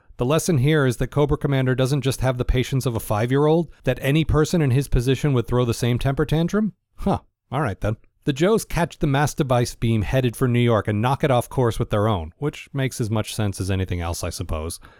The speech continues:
Then Destro says, "Fuck it, I don't even need a mass device, I'll just execute these world leaders." Which,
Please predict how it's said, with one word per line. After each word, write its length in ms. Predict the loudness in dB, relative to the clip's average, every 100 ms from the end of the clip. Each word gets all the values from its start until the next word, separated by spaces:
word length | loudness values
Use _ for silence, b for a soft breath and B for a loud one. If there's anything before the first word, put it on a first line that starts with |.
| B
Then 180 | -2 0
Destro 380 | 0 0 0 0
says, 220 | 0 -2
"Fuck 340 | -4 -6 -4
it, 80 | -2
I 80 | 0
don't 140 | 0
even 200 | 2 2
need 140 | 2 2
a 60 |
mass 260 | 2 -2 -4
device, 400 | -4 -4 -4 -2
I'll 80 | -2
just 180 | -2 -2
execute 520 | -4 -4 -2 -2 0
these 180 | 0 2
world 240 | 2 2
leaders." 460 | 0 0 -4 -10 -18 b b b
Which, 340 | -2 -2 -10